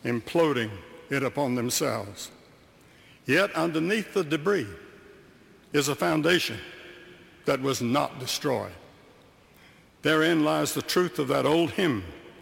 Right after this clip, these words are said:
that Andrew Young quoted, "How firm a foundation."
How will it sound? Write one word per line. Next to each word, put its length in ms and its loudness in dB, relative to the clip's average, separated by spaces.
that 140 0
Andrew 320 2
Young 320 0
quoted, 400 0
"How 200 2
firm 600 2
a 80 -2
foundation." 680 0